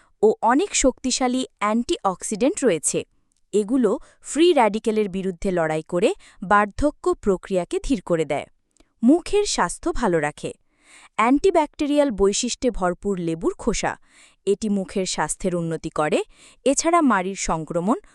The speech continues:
মুখের দুর্গন্ধ এবং দাঁতের ক্ষয় প্রতিরোধ করতেও সাহায্য করতে পারে এই উপাদান। হজম শক্তি উন্নত করে। লেবুর খোসায় পেকটিন নামক একটি ফাইবার থাকে,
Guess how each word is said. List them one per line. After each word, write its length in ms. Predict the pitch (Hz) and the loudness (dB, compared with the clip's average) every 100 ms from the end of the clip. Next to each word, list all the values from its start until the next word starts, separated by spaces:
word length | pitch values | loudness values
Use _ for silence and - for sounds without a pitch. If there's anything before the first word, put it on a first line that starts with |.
| _ 214 | _ -2
মুখের 340 | 214 220 170 | 0 0 -2
দুর্গন্ধ 680 | 160 156 151 160 160 214 403 - _ - | -4 -4 -2 -2 -2 -2 -2 -4 _ 0
এবং 340 | 240 277 254 | 4 6 4
দাঁতের 440 | 208 202 - 339 | 4 0 0 -4
ক্ষয় 360 | - - 208 208 | -6 0 2 2
প্রতিরোধ 520 | - 180 185 175 170 - | 0 -6 -4 -4 -4 -4
করতেও 380 | 165 - 302 | -6 -2 -2
সাহায্য 460 | 480 - 208 170 175 | 0 -2 -2 -2 -2
করতে 300 | 165 160 160 | -4 -6 -6
পারে 280 | - 220 - - | -2 -2 -2 -4
এই 160 | 254 - | -4 -4
উপাদান। 480 | 214 170 135 117 - _ _ _ _ _ _ | 0 0 0 -6 -12 _ _ _ _ _ _
হজম 420 | - 254 269 392 523 | 2 4 4 0 -2
শক্তি 480 | - 226 - 302 349 - | 0 -2 -2 -10 -8 -2
উন্নত 360 | 226 196 165 | 0 0 -2
করে। 280 | 160 151 131 - _ _ _ _ - | -4 -2 -4 -8 _ _ _ _ -2
লেবুর 380 | 220 262 403 427 | 2 4 4 4
খোসায় 480 | - 240 247 160 - _ _ - | 2 2 2 0 -2 _ _ -4
পেকটিন 500 | 320 - - 403 403 | -4 -2 0 0 2
নামক 300 | 349 339 320 | 2 2 0
একটি 240 | 220 - 214 | -2 -2 -4
ফাইবার 420 | - 175 165 160 - | -2 -2 0 -2 -4
থাকে, 340 | 165 - 294 | -10 -4 -4